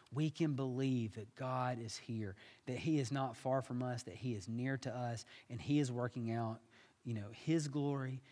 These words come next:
and he is working out good for us, his people.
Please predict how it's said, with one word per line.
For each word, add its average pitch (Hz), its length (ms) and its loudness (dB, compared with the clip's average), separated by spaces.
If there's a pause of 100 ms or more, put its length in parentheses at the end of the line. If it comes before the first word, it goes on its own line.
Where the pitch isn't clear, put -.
(100)
and 101 120 -8
he 120 140 -2
is 113 120 -4
working 113 340 -4
out 113 220 -6
good 113 420 -6
for 110 440 -8 (120)
us, 95 160 -6
his 98 200 -8
people. - 380 -10